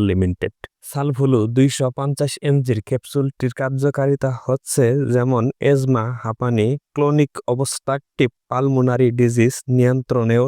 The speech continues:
চিকিৎসায় সেবন করা হয়ে থাকে। সালফুলো দুইশো পঞ্চাশ এমজির ক্যাপসুলটি যেভাবে কাজ করে, যেমন সালবিউটামল, এটি একটি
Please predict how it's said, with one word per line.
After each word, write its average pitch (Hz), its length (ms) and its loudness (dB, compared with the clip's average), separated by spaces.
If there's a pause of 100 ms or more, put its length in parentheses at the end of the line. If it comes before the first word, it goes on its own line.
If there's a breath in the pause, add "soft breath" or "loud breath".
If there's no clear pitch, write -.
চিকিৎসায় - 680 -4
সেবন 113 400 -2
করা 110 220 0
হয়ে 104 200 0
থাকে। 104 280 -4 (260)
সালফুলো 147 680 2
দুইশো 131 420 2 (100)
পঞ্চাশ 147 380 -2 (100)
এমজির 139 440 2
ক্যাপসুলটি 135 600 0 (140)
যেভাবে 127 420 2
কাজ 143 280 -6
করে, 110 360 -2
যেমন 120 380 0 (140)
সালবিউটামল, 135 920 0 (120)
এটি 135 280 0 (100)
একটি 131 320 2